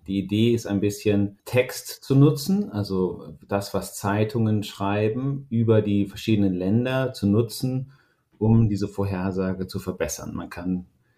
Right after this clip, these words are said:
quasi mit dem, was eine Zeitung schreibt, darstellen, was in diesem Land passiert. Und dann nutzen wir das mit sogenannt, also ich nenne, sag das jetzt mal den englischen Term Machine Learning, also,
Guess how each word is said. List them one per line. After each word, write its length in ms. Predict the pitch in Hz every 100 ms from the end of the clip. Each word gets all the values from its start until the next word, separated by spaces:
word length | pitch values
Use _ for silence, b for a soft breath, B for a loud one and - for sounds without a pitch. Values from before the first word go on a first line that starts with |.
| _ _ _
quasi 420 | 92 95 92 92
mit 460 | 95 101 - - 98
dem, 220 | 104 101
was 400 | 98 - - - B B B B _ _ _
eine 200 | 107 110
Zeitung 420 | - 98 110 123
schreibt, 760 | 117 - 107 107 107 - - -
darstellen, 720 | 92 87 95 - 101 95 92
was 320 | 92 90 - -
in 80 |
diesem 180 | 90 90
Land 160 | 90 92
passiert. 460 | 80 - 120 117
Und 140 | 98 95
dann 280 | 95 98 95
nutzen 360 | 104 - 110
wir 100 | 101
das 320 | 98 95 -
mit 420 | 95 90 - - _ _ _ _ _ _
sogenannt, 580 | 101 92 90 90 87 -
also 160 | 80
ich 100 | 76
nenne, 160 | 90 85
sag 140 | 95
das 120 | 95
jetzt 100 | -
mal 120 | 95 90
den 140 | 85
englischen 600 | 95 107 - 104 98 92
Term 580 | - 98 98 98 95 90
Machine 400 | 92 - 123 123
Learning, 640 | 110 117 120 123 123 113
also, 420 | 90 87 82 80